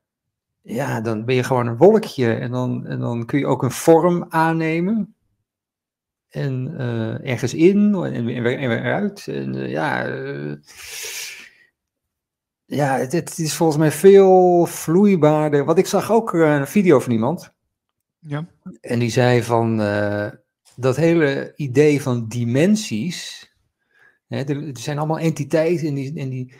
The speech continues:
Speaker 1: en die leven dan, of die horen bij een bepaalde dimensie. Dus dan, wij zitten in de derde en we gaan, we gaan, we gaan naar de vijfde. Maar er zijn ook allerlei wezens in de zevende dimensie en, eh, en dat soort dingen.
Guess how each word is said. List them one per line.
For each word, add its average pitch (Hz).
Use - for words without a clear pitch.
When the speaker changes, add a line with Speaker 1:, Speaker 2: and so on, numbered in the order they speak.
Speaker 1:
en -
die 120
leven 175
dan, 185
of 135
die 120
horen 135
bij 160
een 143
bepaalde 139
dimensie. 123
Dus 113
dan, 113
wij 123
zitten 123
in 110
de 110
derde 147
en 117
we 107
gaan, 113
we 127
gaan, 139
we 131
gaan 120
naar 113
de 104
vijfde. 147
Maar 135
er 135
zijn 160
ook -
allerlei 170
wezens 156
in 131
de 110
zevende 156
dimensie 127
en, 110
eh, 117
en 123
dat 127
soort 127
dingen. 151